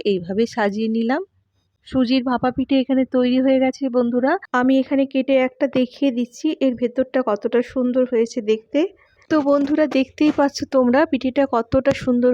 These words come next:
হয়েছে। চালের পিঠে থেকে কিন্তু এটা কোনো অংশেই কম না। পিঠেটা বন্ধুরা, একবার তোমরা অবশ্যই বাড়িতে বানিও আর আমাকে কমেন্ট বক্সে জানিও। এরপর আমরা চলে এসেছি ডিজাইন পাটিসাপটা বা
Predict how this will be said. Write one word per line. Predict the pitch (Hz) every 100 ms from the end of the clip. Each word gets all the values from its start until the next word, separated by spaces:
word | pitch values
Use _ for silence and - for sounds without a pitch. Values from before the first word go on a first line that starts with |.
| 247
হয়েছে। | 233 220 269 311
চালের | 294 226 214 233
পিঠে | 240 247 269
থেকে | 294 277 277
কিন্তু | 294 285 294
এটা | 285 277 302 -
কোনো | 233 247 -
অংশেই | 233 226 - 294 370
কম | 254 202 175
না। | 170 170 - _ _ _ _ - _ _ -
পিঠেটা | 262 269 277 262
বন্ধুরা, | 240 247 269 320 254
একবার | 214 233 233
তোমরা | 240 262 214
অবশ্যই | 185 226 - 269 262
বাড়িতে | 233 226 269
বানিও | 254 233 220 226 294 330
আর | 240
আমাকে | 208 190 277 302
কমেন্ট | 220 190 196 196
বক্সে | 196 - 359
জানিও। | 262 190 185 165 175 - _ _
এরপর | 262 277 311 311
আমরা | 311 311
চলে | 311 269 269 285
এসেছি | 294 - 269 320
ডিজাইন | 233 220 247 277
পাটিসাপটা | 262 254 269 277 269 - 254 269
বা | 233